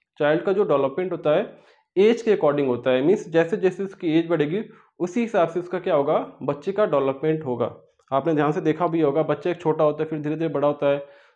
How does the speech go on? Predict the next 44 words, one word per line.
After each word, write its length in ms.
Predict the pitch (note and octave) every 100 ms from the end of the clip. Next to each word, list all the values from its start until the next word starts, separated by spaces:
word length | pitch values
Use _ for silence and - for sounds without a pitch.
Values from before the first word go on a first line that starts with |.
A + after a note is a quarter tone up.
| -
दो 140 | D#3
साल 200 | D#3+ C#3+
का, 100 | D3
चार 240 | D3+ C#3+ C#3
साल 200 | D3+ C3+
का, 100 | C#3+
दस 240 | C#3 -
साल 180 | C#3+ C3+
का, 100 | C3+
बारह 220 | C3 B2+
साल 180 | C3+ B2+
का, 100 | C#3
पन्द्रह 280 | C3 C3 C3+
साल 160 | C3+
का 80 | C3
बच्चा, 320 | B2 B2 F3+ - - _ -
उसी 240 | E3+ C4+
के 100 | B3+
according 300 | A3+ F3+ F#3
क्या 100 | F#3
होती 180 | D#3+ E3
है, 60 | E3
उस 80 |
बच्चे 240 | E3+ E3 F#3
के 80 | F3
अंदर 160 | D#3+
क्या 160 | E3 D#3
होती 180 | C#3 G#3
है, 80 |
डेवलपमेंट 480 | D#3 B2+ B2 E3 E3+
धीरे 140 | D3+ C#3+
धीरे 420 | C#3+ G#3+ C4+ - _ _ -
विकसित 420 | C#3+ - C#3+ C3
होती 260 | B2 B2 A#2
है। 260 | - - _ _ _ _ _ _ _ _ _ _
ठीक, 160 | F3 F3
इसके 200 | F#3+ A3
बारे 200 | F#3 F#3
में 80 | F#3
मेन 200 | F3+ F#3+
पॉइंट 220 | F3+ F3
हो 60 | E3+
गया 120 | D3+
आपका 240 | - F#3+